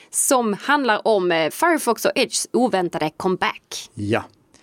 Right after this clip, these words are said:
Speaker 2: Jag hade ju inte trott att jag skulle sitta så pass mycket i Firefox och Edge som jag gör idag.
Speaker 1: Nähä?
Speaker 2: Jag, jag har börjat använda dem mycket, mycket mer.
Speaker 1: Nej.
Speaker 2: Jo.
Speaker 1: Är du otrogen mot
Speaker 2: Ja.
Speaker 1: Chrome?
Speaker 2: Ja,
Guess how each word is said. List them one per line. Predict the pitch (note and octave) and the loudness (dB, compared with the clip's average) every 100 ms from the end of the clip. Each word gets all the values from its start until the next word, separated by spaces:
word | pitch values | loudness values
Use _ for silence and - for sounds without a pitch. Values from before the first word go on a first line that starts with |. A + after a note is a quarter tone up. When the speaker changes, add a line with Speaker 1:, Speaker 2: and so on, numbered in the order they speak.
| _ _ _ _ | _ _ _ _
Speaker 2:
Jag | - C3 A#3 C#3 | -8 2 4 4
hade | C3+ C#3 | 0 0
ju | D#3 E3 | 0 2
inte | C4 - D#3 | 0 2 -2
trott | - - C3 - - - | -2 2 2 0 -18 -4
att | C#3 C3 - - | -2 -2 -6 -2
jag | C#3+ D3+ A#2+ | 2 4 2
skulle | - B2+ B2+ | 0 0 0
sitta | D#3 - _ A#2+ A2 - | -2 -6 _ 0 0 -2
så | - - B2 | 0 2 2
pass | - C3+ - | 0 -6 -4
mycket | C#3 C#3 _ A2 G2+ - | -4 -4 _ -2 -2 -2
i | A2+ | -6
Firefox | - C#3+ G#2+ G#2 - G#2+ - | -2 -2 -2 -4 -4 -4 -4
och | A#2+ - | -8 -2
Edge | C#3+ G#2+ - - | -2 -2 -4 -8
som | - B2+ | -2 2
jag | B2 | 4
gör | A2+ A#2+ C3 | 4 2 2
idag. | E3 - _ - _ | 0 -2 _ -20 _
Speaker 1:
Nähä? | A#3 B3+ C4 A4+ | 0 2 2 4
Speaker 2:
Jag, | - D3 | 2 4
jag | D#3 | 2
har | C3 | 2
börjat | B2 C3+ | 2 2
använda | F3 E3 D3 | 2 0 0
dem | D3 B2+ C3+ | 0 0 0
mycket, | A3 F3+ | 2 2
mycket | F3 E3+ | 0 0
mer. | C3+ A3 | 2 4
Speaker 1:
Nej. | A#3 F#3+ D3 D#3+ A3+ - | 4 2 -4 -4 -4 -4
Speaker 2:
Jo. | G2+ C#3 - _ - | -2 -2 -4 _ -4
Speaker 1:
Är | |
du | B3+ A3 - | 0 0 2
otrogen | B3 F#4+ - - F3+ D#3+ A3 F4+ E4+ | 2 2 0 -4 -2 0 2 6 8
mot | D#4+ | 8
Speaker 2:
Ja. | C3 | 4
Speaker 1:
Chrome? | - - - - - _ | 4 2 2 -2 -6 _
Speaker 2:
Ja, | C#3 F#3+ C3+ | 0 2 4